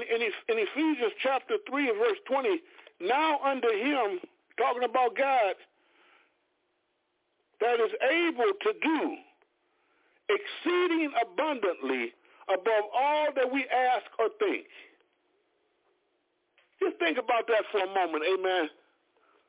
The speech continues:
Amen. Just think about that for a moment. That's what God is able to do, exceeding abundantly. There are no limits to what God can do.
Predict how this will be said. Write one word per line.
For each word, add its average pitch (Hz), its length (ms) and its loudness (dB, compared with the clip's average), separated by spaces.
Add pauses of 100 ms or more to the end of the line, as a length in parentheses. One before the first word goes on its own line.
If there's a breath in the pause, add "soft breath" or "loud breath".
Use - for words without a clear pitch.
(1200)
Amen. 320 300 0 (280)
Just 320 260 -2
think 349 200 0
about 277 320 -2
that 247 240 0
for 220 120 2
a 220 100 -2
moment. 220 340 0 (220 loud breath)
That's 339 300 0
what 269 180 -2
God 277 300 0
is 220 120 0 (120)
able 220 180 -4
to 214 200 -2
do, 208 220 0 (280 loud breath)
exceeding 359 920 -2
abundantly. 156 920 -4 (1040 soft breath)
There 277 120 0
are 285 80 0
no 320 120 2
limits 311 640 2
to 226 120 2
what 233 220 0
God 208 340 2
can 165 160 -2
do. 151 240 -2